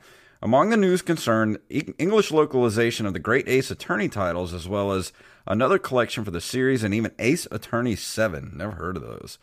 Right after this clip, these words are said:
Uh, it seems that the leaks have continued, and arguably in an even bigger way, a tentative plan for Capcom's lineup from Q four twenty twenty-one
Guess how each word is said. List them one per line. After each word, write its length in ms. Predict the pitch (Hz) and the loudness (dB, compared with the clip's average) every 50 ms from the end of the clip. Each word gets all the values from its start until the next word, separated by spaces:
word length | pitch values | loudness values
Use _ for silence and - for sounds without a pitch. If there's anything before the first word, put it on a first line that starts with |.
| _ _ - - - - - _ - | _ _ -20 -20 -20 -20 -20 _ -4
Uh, 200 | - 92 95 95 95 | 0 2 4 4 4
it 40 | 95 | 2
seems 280 | - - 180 208 202 | 2 0 0 0 2
that 140 | 202 185 - | 2 2 2
the 80 | - 113 | 2 2
leaks 300 | 110 123 165 190 - - | 2 2 2 2 0 -2
have 140 | 143 107 - | -4 -4 -2
continued, 600 | - 95 - - 196 196 196 202 202 196 185 175 - - _ _ _ _ _ - | -4 -4 0 0 0 2 2 2 2 2 0 -2 -4 -18 _ _ _ _ _ -4
and 140 | - 113 110 - | -4 -4 -2 0
arguably 600 | 104 135 151 160 160 170 156 120 131 143 143 131 | 0 0 2 2 2 2 2 2 2 4 4 4
in 80 | 117 | 2
an 60 | 110 - | 2 0
even 460 | - 151 175 196 196 175 131 107 - - - | -2 -2 0 0 0 0 -2 -4 -8 -4 2
bigger 300 | 131 143 151 160 156 135 | 2 4 4 4 2 2
way, 400 | 117 104 92 101 107 107 98 85 | 2 2 0 2 2 2 2 0
a 120 | 76 78 95 | -2 -4 -6
tentative 500 | - - 143 135 147 160 170 156 - - | -4 -2 -2 -2 0 -2 -2 -4 -6 -4
plan 300 | - 127 120 120 123 120 | 0 0 2 2 0 -2
for 280 | - 101 98 92 92 - | -2 -2 -2 -2 -2 -2
Capcom's 560 | - 131 110 92 - - 127 113 110 98 90 | 0 0 0 -2 -2 -2 -2 -2 -2 -2 -4
lineup 380 | 98 104 107 113 113 107 - | -2 0 0 0 0 -2 -4
from 140 | - - 95 | -4 -8 -8
Q 280 | 87 - - - 160 180 | -8 -6 -4 -4 -4 -4
four 280 | - - 139 135 135 131 | -2 0 2 4 4 2
twenty 300 | - - 123 110 107 104 | 0 -2 -4 -2 -2 -4
twenty-one 640 | - - 82 78 80 95 117 131 135 135 135 123 | -6 -6 -8 -6 -4 -2 0 0 2 0 0 -2